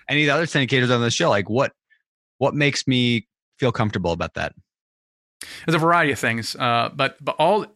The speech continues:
Speaker 2: it, the operator is the, is the, is everything, because the, a strong operator is gonna find the right deal in the right market and finding the right proper manager, right? So it's, it's really about the operator that has track record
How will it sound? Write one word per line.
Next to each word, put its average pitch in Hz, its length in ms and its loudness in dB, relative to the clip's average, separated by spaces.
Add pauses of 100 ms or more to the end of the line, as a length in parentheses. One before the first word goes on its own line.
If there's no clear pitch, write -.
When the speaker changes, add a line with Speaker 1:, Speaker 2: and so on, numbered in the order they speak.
(120)
Speaker 2:
it, 170 320 -4
the 156 140 0
operator 175 480 2
is 143 260 -2
the, 135 240 -4 (100)
is 147 200 0
the, 135 260 0 (120)
is 143 160 0
everything, 139 500 0
because 139 300 0
the, 147 160 0
a 147 60 -2
strong 170 340 2
operator 135 600 2 (440)
is 120 80 -4
gonna 139 180 0
find 160 340 2
the 156 80 0
right 143 240 0
deal 131 280 2
in 131 100 0
the 123 100 0
right 135 260 2
market 131 580 0
and 123 220 -2
finding 139 320 2
the 127 80 0
right 127 180 0
proper 131 240 0
manager, 113 480 -2
right? 127 280 0 (300)
So 160 180 2
it's, 147 180 -2 (380)
it's 175 200 -2
really 208 220 4
about 156 240 2
the 143 120 2
operator 147 760 2
that 143 200 0
has 131 280 2
track 147 420 0
record 156 380 -2